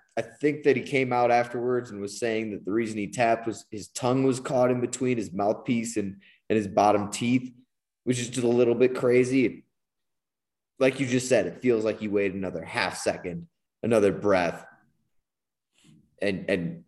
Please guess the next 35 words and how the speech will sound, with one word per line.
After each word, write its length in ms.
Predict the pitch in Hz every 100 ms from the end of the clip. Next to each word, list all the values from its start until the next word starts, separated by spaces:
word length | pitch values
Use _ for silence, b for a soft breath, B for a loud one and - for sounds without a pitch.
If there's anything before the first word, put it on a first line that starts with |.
| -
and, 160 | 123
and 360 | 123 151 147 - - -
the 120 | 151
interesting 460 | 170 196 320 208 160
thing 160 | 160 147
for 120 | 131
me 180 | 147 185
now 180 | 135
that 120 | 139 131
I'm 100 | 120
remembering 420 | 110 147 156 127
it 160 | 113
too, 340 | - 165 117 B B _
he 160 | - 190
had 200 | 240 208
to 60 |
kind 220 | - 185
of 100 | 135 107 -
dig 240 | 139 143 151
his 200 | 170 - -
arm 420 | 113 147 139 95 - -
out 340 | 113 143 - 117
of 440 | 117 113 107 92 - _ _ _ -
the, 520 | 117 123 117 113 113
like, 300 | 120 101 -
chest 500 | - - 135 156 -
of 140 | 104 -
Kyle 280 | 123 117
Daukaus. 480 | 107 117 139 120 -
It 100 | 107
wasn't 360 | 113 147 160 -
so 200 | - 170
much 320 | 135 139 -
that, 200 | 131 -
like, 300 | 117 95 -